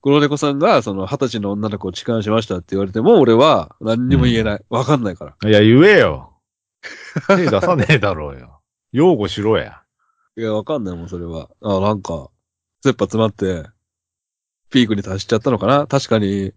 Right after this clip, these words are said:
Speaker 1: 発散できてないもんなって思う。
Speaker 2: いやいやいや。
Speaker 1: いや、今後もだから中井くんと、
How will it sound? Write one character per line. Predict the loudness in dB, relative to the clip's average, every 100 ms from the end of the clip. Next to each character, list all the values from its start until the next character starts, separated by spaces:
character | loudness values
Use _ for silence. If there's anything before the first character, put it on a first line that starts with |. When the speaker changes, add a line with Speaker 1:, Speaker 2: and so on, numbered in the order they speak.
| _ _ _ _ _ _
Speaker 1:
発 | -4 0
散 | 2
で | 2
き | 0
て | 0
な | 2
い | 2
も | 2
ん |
な | 0 0
っ | -2
て | -12 -10
思 | -8 -8
う。 | -10 _ _ _ _ _ _ _ -8 0 0
Speaker 2:
い | 2
や | 0
い | 0
や | -2 -2
い | -8
や。 | -14 -20 _ _ -20 _ _ _ _ _ -6
Speaker 1:
い |
や、 | -4 -4 -8 -20 -2
今 | 2 4 4
後 | 4
も | 4
だ | 4
か | 4
ら | 4
中 | 4 0 2 0
井 | 0
く | -4
ん | -4
と、 | 0 2 2 0